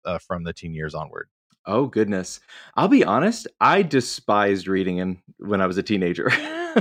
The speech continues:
Speaker 2: Uh, I don't think authors are supposed to say that, but,
Speaker 1: No, you're
Speaker 2: uh,
Speaker 1: not,
Speaker 2: I
Speaker 1: especially when pitching the book. "I hate this
Speaker 2: Yeah.
Speaker 1: genre, but my book
Speaker 2: Yeah.
Speaker 1: is in this genre."
Speaker 2: <laughs> It, it's, it's not even a genre thing. I just,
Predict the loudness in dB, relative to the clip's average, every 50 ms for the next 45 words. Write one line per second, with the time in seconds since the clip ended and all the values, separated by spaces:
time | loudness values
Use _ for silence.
0 | -2 0 -6 -8 -8 -6 -12 -10 -6 -4 -4 -4 2 4 6 6 8 6 6 6
1 | 6 6 6 4 4 4 2 4 4 2 2 4 4 2 2 2 -2 -2 0 -2
2 | -2 0 -4 -2 0 2 2 2 2 0 -2 -2 -8 -4 0 2 4 4 4 4
3 | 4 4 6 6 6 6 6 6 4 4 4 4 2 2 2 4 4 4 4 4
4 | 2 0 0 0 0 -2 -2 0 -2 -2 -2 0 2 2 2 2 2 0 2 2
5 | 2 2 2 2 2 2 2 2 0 0 2 2 4 4 4 4 4 2 2 2
6 | 0 0 2 0 0 2 2 4 6 6 4 4 2 -2 -2 -4 -4 -2 0 0
7 | 2 2 0 -2 -4 _ -16 -20 _ _ _ _ _ _ _ _ 0 0 0 0
8 | -6 -6 -6 -8 -8 -8 -10 -8 -8 0 4 8 8 8 10 8 6 6 6 6
9 | 6 6 4 4 4 4 6 6 6 6 6 4 4 4 4 2 4 2 2 2
10 | 2 4 2 2 2 2 0 0 0 0 0 -2 -2 -8 -16